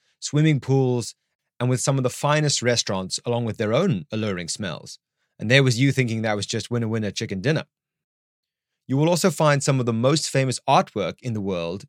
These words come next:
in casinos. And of course, in many high-end casinos, you will easily find an escort service,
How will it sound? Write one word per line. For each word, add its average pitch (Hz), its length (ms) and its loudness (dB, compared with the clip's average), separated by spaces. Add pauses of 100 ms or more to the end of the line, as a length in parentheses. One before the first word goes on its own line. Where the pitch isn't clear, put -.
(120)
in 120 120 -4
casinos. 156 640 -2 (1120)
And 143 240 6
of 113 100 0
course, - 440 -10 (420)
in 117 140 -2
many 139 220 6
high-end 123 280 6
casinos, 101 640 -2
you 104 120 -8
will 98 160 -6
easily 123 340 2
find 104 340 -4
an 95 120 -4
escort 127 340 -2
service, 120 540 0